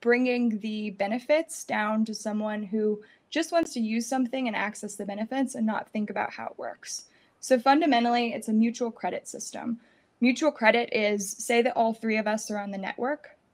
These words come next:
We don't have to have any cash to start. We just have to have our podcast hosting skills, um, our educational skills, um, our farming products that we have.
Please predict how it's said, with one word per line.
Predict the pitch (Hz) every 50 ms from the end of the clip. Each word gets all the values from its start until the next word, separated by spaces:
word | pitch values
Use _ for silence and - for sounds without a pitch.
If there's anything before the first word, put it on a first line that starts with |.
| _ _ -
We | 247 226
don't | 233 240 247 233
have | 226 233 233 -
to | 247
have | 220 - 214 214 214
any | 220 208 208
cash | 220 - - 190 214 240 226 - -
to | - 233
start. | 220 - - 220 214 226 320 359 - _ _ - - _ _ _ _
We | - 240
just | 233 254 233
have | 254 240 240 233
to | - 220
have | 202 220 220 214 214 214 202 196 - _ _ _ _ _ _ _ _ _
our | - 214 208 208
podcast | - 320 320 320 240 - 233 220 208 202 -
hosting | - 202 202 190 - - 208 202
skills, | 190 - - 214 110 - - - - 220 208 - - - -
um, | 214 208 202 196 202 202
our | 214 220 214 -
educational | - 233 - 240 226 262 277 254 - - 233 208 196
skills, | - - - - 180 190 - - - 202 190 - - - -
um, | 208 202 196 196 202 -
our | - 208
farming | 202 - 254 247 240 240 226 214 208 208 208 - _ _ _ _ _ _ _ _ _ _
products | - 220 190 - - - - -
that | - - -
we | - 196
have. | 180 185 - - - 214 -